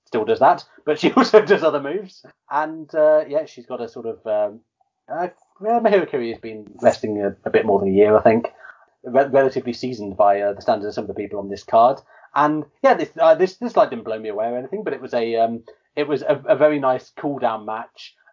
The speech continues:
um, between the madness of, uh, what we had just witnessed and the, you know, arguably equally intense in many ways, uh, main event.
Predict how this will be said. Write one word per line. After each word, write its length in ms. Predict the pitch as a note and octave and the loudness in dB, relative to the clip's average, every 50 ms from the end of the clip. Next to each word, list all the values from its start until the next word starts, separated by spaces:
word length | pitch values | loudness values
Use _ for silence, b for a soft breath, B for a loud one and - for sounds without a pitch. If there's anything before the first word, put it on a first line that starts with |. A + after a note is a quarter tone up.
| b - | b -6
um, 280 | A2+ A2 A2 A2 G#2+ | -4 -4 -4 -4 -8
between 480 | G#2+ - A#2+ A#2+ - - B2+ B2 A#2+ A#2 | -10 -12 -12 -10 -8 -8 -6 -6 -4 -4
the 100 | B2+ A#2+ | -4 -4
madness 560 | A#2+ A#2+ A#2+ A#2+ A#2 A#2 A2 A2+ A2+ - - | 0 0 0 0 -2 -4 -10 -10 -12 -10 -8
of, 240 | A#2+ A2+ A2 G2 G#2 | -8 -6 -8 -6 -4
uh, 140 | A2+ A2 G#2+ | -4 -2 -2
what 200 | G#2 G#2 G2+ - | -2 -4 -4 -4
we 100 | A2+ A2 | -4 -6
had 120 | A2+ - | -6 -6
just 220 | - A2 - - A#2 | -8 -12 -10 -8 -8
witnessed 480 | B2 - - A2+ A2 G#2 - - _ B B B B B - C3 | -10 -8 -8 -6 -6 -6 -8 -10 _ B B B B B -2 0
and 340 | A#2+ A#2 A2 G#2+ G#2 G2 - | 0 0 -2 -4 -8 -10 -10
the, 340 | A#2 A2 G#2+ G#2+ G#2+ A2+ A2+ - | -12 -10 -10 -10 -12 -12 -12 -8
you 120 | A#2+ A2 | -4 -2
know, 120 | G#2 G#2 A2 | -2 0 2
arguably 480 | A#2 A#2 A2 G#2 G#2 G2+ G#2 A2 A2 | 2 2 2 0 -4 -8 -10 -10 -10
equally 300 | G#2+ G2+ - B2 A2 G2+ | -12 -10 -10 -8 -8 -8
intense 440 | G#2 G#2+ G#2+ - A#2 G#2+ G#2+ - - | -8 -10 -10 -12 -12 -12 -10 -10 -10
in 120 | A2+ G#2 | -10 -8
many 200 | G#2 G#2 G#2+ G#2 | -6 -8 -6 -4
ways, 340 | G2+ G2+ G2+ G2+ G2+ G2 - | -4 -4 -2 -4 -4 -6 -6
uh, 100 | G3+ G2 | -8 -6
main 240 | G2+ G#2 G2+ G2 F#2+ | -6 -6 -6 -6 -2
event. 480 | G2 - - - F#2 G#2+ - - - | 2 2 2 2 2 -2 -10 -16 -18